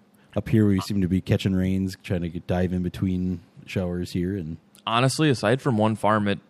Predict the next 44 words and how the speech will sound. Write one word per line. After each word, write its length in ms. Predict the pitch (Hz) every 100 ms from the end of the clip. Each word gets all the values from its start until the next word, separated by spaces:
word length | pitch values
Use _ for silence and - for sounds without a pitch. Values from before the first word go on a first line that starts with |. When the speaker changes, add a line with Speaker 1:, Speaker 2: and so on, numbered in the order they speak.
| -
Speaker 2:
I 180 | 95
think 240 | 113 117 101
there 80 | 98
was 160 | 95
more 240 | 98 101 101
done 220 | 101 104
up 120 | 95
here 160 | 110 123
than 100 | 101
there 100 | 101
was 180 | 104 104
down 200 | 104 107
there 180 | 131
even. 320 | 127 95 98 104
It 160 | 101
just 180 | - 95
Speaker 1:
Is 60 | 107
it? 40 |
Speaker 2:
is 60 | 110
kinda 200 | 127 110
weird. 420 | 113 123 120 -
They 80 | 123
got, 240 | 127 - -
they 100 | 113
got 140 | 110
a, 160 | 101 92
they 120 | 104
got 120 | 107
one 160 | 95 98
extra 280 | 95 - 90
rain 200 | 90 90
down 200 | 95 104
there, 340 | 104 104 98 -
Speaker 1:
Sure. 260 | - 85 - _ -
Speaker 2:
like, 160 | 92
last 320 | 90 92 90 101
week, 320 | 104 131 - _ _ _ _
and 120 | - 101
that 120 | 92
kinda 340 | 101 92 87 - _ _ _ _
shut 260 | - 101 95
everything 360 | 95 92 92
down. 400 | 92 92 92 92 92 _ _ _ _ _ _ - - _ _ -
So, 400 | - 101 95